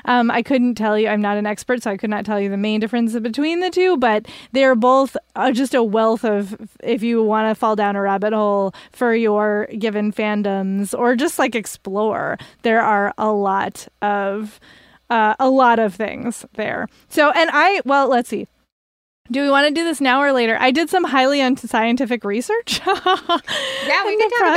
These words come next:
Speaker 1: process of
Speaker 2: some unscientific. I thought that this was really interesting, so we should definitely get into it.
Speaker 1: Okay, okay. So while I was poking around on A O three, I was like, "Oh, oh, I wonder, like, what are the top,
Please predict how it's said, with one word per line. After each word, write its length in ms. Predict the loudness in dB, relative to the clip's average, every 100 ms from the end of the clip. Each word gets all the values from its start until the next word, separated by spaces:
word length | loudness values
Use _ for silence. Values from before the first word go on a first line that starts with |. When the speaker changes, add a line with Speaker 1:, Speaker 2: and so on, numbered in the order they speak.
| 2
Speaker 1:
process 80 | 0
of 80 |
Speaker 2:
some 280 | -2 -4 -6 -18 -10
unscientific. 960 | -8 -8 -6 -4 -2 -4 -8 -8 -6 -2
I 140 | -4
thought 240 | -2 -4 -2
that 160 | -8
this 160 | -10 -14
was 180 | -14 -8
really 260 | -6 -6
interesting, 600 | -8 -10 -12 -12 -10 -14
so 180 | -12 -12
we 120 | -12
should 200 | -12 -12
definitely 460 | -10 -10 -10 -16 -16
get 180 | -14 -16
into 300 | -16 -16 -16
it. 220 | -16 -18 _ _ _ -2
Speaker 1:
Okay, 380 | 2 4 2 2 2
okay. 200 | 0 -4 -8 -20
So 220 | -4 2 2
while 280 | 4 4 6
I 260 | 4 2 0
was 100 | 0
poking 460 | -2 -2 -2 -2
around 500 | 0 0 0 0 -2
on 440 | -2 0 0 0 -2
A 240 | -2 0
O 100 | 0
three, 240 | -2 -2 0
I 100 | 0
was 140 | 0
like, 180 | -2 -2
"Oh, 260 | 2 2 2 -6 -12 -2
oh, 160 | 2
I 120 | 2
wonder, 1040 | 2 2 2 2 0 0 0 0 0 -2 -6 _ _ _
like, 400 | 0 2 2 0 -8
what 400 | -6 0 2 2
are 160 | 2
the 180 | 2 -2 -2
top, 640 | -12 -2 2 4 2 0